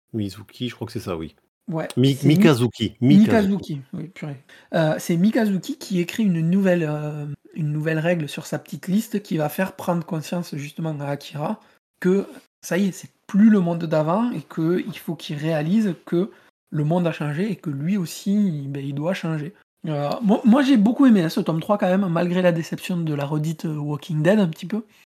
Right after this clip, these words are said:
Speaker 2: J'ai trouvé ça assez cool.
Speaker 1: Alors, en ce qui me concerne, le tome trois, j'ai beaucoup aimé aussi. Euh, pas spécialement pour le, l'histoire en elle-même, où, euh, Akira se retrouve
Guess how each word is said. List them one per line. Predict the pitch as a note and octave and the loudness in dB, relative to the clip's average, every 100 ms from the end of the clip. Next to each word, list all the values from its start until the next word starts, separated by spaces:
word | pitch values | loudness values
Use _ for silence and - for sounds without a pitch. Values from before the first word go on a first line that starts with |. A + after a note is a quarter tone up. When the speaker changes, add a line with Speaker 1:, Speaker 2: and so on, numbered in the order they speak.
| - | -6
Speaker 2:
J'ai | D#3 | -4
trouvé | D3+ F3+ | -2 -2
ça | F#3+ A#3+ | 0 0
assez | A3 - | 0 0
cool. | E3 - D3 _ _ _ _ - _ _ _ - | -4 -4 -10 _ _ _ _ -20 _ _ _ -10
Speaker 1:
Alors, | B2+ A2 - | -6 -4 -4
en | C#3 | -4
ce | C#3+ | -2
qui | D#3 | -4
me | |
concerne, | C3+ A#2+ F3+ | -2 -2 0
le | D3 | 0
tome | A#2+ A#2 | 2 0
trois, | - D3+ | 0 -2
j'ai | C#3+ A2+ | 0 -2
beaucoup | G#2 D#3 E3 E3 | -2 -4 -4 -2
aimé | C#3 B2+ | 0 2
aussi. | A2+ G#2+ - E3+ - - _ _ | 0 -2 -6 -8 -10 -20 _ _
Euh, | A2+ G#2+ G2+ G2 F#2+ F#2+ F#2+ F#2+ - - _ | -2 0 0 0 0 0 -2 -4 -6 -12 _
pas | G3 | 0
spécialement | F#3+ - E3+ C#3+ - - C3+ C3+ C#3 D3 D#3+ E3 | 0 0 0 0 0 2 4 4 4 6 4 2
pour | - - C3 C3 - A#2+ | -4 -10 -6 -6 0 2
le, | G#2+ G#2+ G#2+ G#2 G2+ G2+ | 4 4 2 2 0 0
l'histoire | G#2 A2+ C3 - - C#3+ C3+ D3 B2+ | 0 0 -2 -6 -8 -8 -2 -2 0
en | G#2+ G#2+ | 0 0
elle-même, | G#2+ G#2+ A2 C3 C#3 A2+ - - _ _ | 2 2 2 2 0 -2 -6 -18 _ _
où, | - B2+ B2+ | -6 0 4
euh, | A2 G2+ G2 G2 - | 6 6 4 2 -2
Akira | A2 A#2+ G#2+ B2 | -2 0 2 0
se | - | 0
retrouve | G2+ F#2 - - | -4 -4 -8 -6